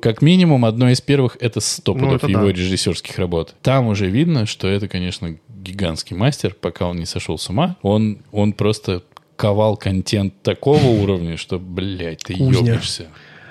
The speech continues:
Speaker 1: Ты просто ёбнешься.
Speaker 2: Не, ну, первые "Утомлённые солнцем" были очень даже неплохие. Э, раз уж мы заговорили о мастер-классах, я тогда тоже скажу. Я посмотрел, э, ток-шоу. Тогда это не называлось ток-шоу.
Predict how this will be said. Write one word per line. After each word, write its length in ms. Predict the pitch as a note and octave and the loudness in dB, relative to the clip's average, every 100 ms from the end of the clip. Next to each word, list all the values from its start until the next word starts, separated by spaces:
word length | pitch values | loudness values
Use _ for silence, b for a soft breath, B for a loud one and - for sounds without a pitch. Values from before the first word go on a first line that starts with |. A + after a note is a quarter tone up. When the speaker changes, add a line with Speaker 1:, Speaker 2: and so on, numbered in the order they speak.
| B | B
Speaker 1:
Ты 80 | - | -6
просто 320 | A2+ A#2 G2 | -2 -2 -2
ёбнешься. 420 | F2+ E2+ A#2 F3+ | -4 0 4 6
Speaker 2:
Не, 20 | D#3+ | 6
ну, 120 | D3 | 2
первые 400 | D3 E3+ F#3 E3+ | 4 4 6 4
"Утомлённые 520 | D3+ D3 D#3 D#3+ D3+ | 4 0 0 2 0
солнцем" 420 | B2+ D#3+ C#3+ C3+ | 0 -2 -2 -2
были 160 | B2+ B2 | 0 0
очень 240 | A#2 B2 | -2 -4
даже 180 | A#2+ A#2+ | -6 -6
неплохие. 540 | A#2 - - - C3+ - B E3 B2 | -8 -8 -10 -10 -12 -14 B -8 -6
Э, 320 | - E3+ D#3 D#3 | -2 2 4 4
раз 220 | G#3+ G#3 | 4 0
уж 120 | F3+ | 2
мы 140 | G3 E3 | 4 4
заговорили 500 | C#3+ D3 D3+ D3+ C#3 | 2 2 2 0 0
о 60 | |
мастер-классах, 840 | D3 D3 - C#3+ F3 A#3+ - D3+ - | -2 -2 -4 -4 0 0 0 -4 -2
я 160 | C#3 | -2
тогда 260 | D#3 C3+ C3+ | -2 -4 -4
тоже 300 | C3 B2+ A2+ | -2 0 0
скажу. 420 | - B2 A#2 A2 - | -4 -8 -8 -8 -6
Я 320 | A#2+ D3+ F3+ | 0 2 2
посмотрел, 840 | D#3 - C3+ C#3+ D3 D#3 D3+ C#3 - C#3 C3 B2+ - | -2 -2 -2 0 0 2 0 -2 -4 -2 0 0 -4
э, 40 | _ | _
ток-шоу. 1160 | - D#3 B2+ _ - - - E3 G3+ F#3 - - - - C3+ | -2 -2 -2 _ -8 -6 -4 -2 0 2 0 -4 -12 -6 -2
Тогда 260 | C#3 C#3+ C3 | 0 2 0
это 140 | C3 | 0
не 200 | C3+ C#3+ | 2 2
называлось 480 | B2 A#2 A#2 - - | 2 -2 -4 -8 -10
ток-шоу. 720 | - A#2 B2+ - - - C3 | -8 -10 -10 -14 -12 -14 -14